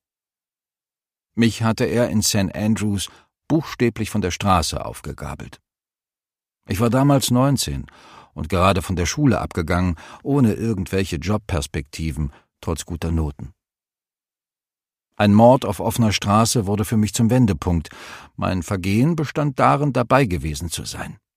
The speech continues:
Chilman entdeckte mich auf dem Bürgersteig, wo ich damit beschäftigt war,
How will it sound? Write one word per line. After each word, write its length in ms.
Chilman 440
entdeckte 440
mich 220
auf 100
dem 180
Bürgersteig, 720
wo 120
ich 80
damit 260
beschäftigt 580
war, 260